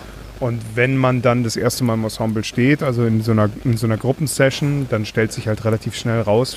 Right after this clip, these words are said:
gerade für die Anfänger, was das überhaupt für eine Arbeit ist, ja, wie, w-,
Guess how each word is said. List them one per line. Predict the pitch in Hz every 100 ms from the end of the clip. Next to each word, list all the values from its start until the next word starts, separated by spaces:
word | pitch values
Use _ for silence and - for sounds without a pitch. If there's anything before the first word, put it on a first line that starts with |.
| -
gerade | - 107 117
für | -
die | 107 120 107
Anfänger, | 113 - 123 117 113 - - - -
was | 113 -
das | 127
überhaupt | 120 113 -
für |
eine | 123 107
Arbeit | 104 110 110
ist, | 120 - -
ja, | 101 107 107
wie, | 110 107 107 110 - - -
w-, | -